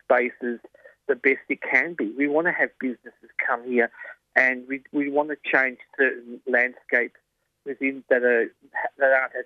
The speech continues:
the moment utilised well to kind of bring people back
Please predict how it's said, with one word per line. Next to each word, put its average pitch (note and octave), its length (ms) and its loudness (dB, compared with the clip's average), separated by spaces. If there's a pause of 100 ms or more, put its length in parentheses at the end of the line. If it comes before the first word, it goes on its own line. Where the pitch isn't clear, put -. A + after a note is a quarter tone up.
the C3+ 60 -20
moment B2+ 320 -6
utilised C3 680 -4 (120)
well C3 400 2 (540)
to D#3+ 80 2
kind D#3+ 360 0
of D#3 160 2 (140)
bring D#3+ 400 0 (100)
people D3+ 300 2
back C#3 280 0